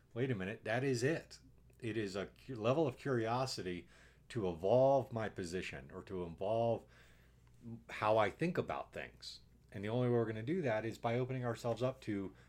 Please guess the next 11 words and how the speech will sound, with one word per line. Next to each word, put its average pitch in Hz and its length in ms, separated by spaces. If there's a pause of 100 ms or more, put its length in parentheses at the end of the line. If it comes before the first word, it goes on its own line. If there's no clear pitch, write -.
(160)
new 90 160
experiences 101 840
or 82 120
new 87 180
people 104 520 (420)
or 92 100
new 107 240
ways 107 300
of 85 80
thinking, 92 540 (540)
uh, 85 280